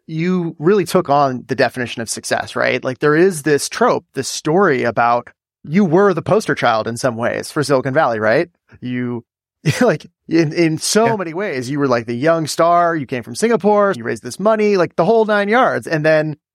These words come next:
Speaker 1: it
Speaker 2: Drop
Speaker 1: goes
Speaker 2: out.
Speaker 1: the way you didn't want it to go. And then you had to sort that out. So what I'm really curious about is, h-,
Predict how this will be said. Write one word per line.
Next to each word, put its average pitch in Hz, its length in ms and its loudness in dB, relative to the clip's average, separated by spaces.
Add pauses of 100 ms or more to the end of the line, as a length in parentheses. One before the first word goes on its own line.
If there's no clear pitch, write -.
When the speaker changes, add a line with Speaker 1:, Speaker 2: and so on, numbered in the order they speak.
(280)
Speaker 1:
it 131 80 -2
Speaker 2:
Drop 107 140 2
Speaker 1:
goes 185 100 0
Speaker 2:
out. - 60 -4
Speaker 1:
the 175 40 -6
way 156 140 -4
you 143 60 0
didn't 139 180 2
want 143 180 2
it 151 80 -6
to 143 80 -4
go. 120 400 0 (920)
And 135 200 0
then 131 280 2
you 127 180 -4
had 127 160 2
to 143 260 0
sort 147 260 0
that 156 180 2
out. 240 260 -4
So 151 300 0 (240)
what 185 100 2
I'm 170 100 0
really 208 220 0
curious 262 420 0
about 131 280 2
is, 123 300 -2 (680)
h-, - 160 -2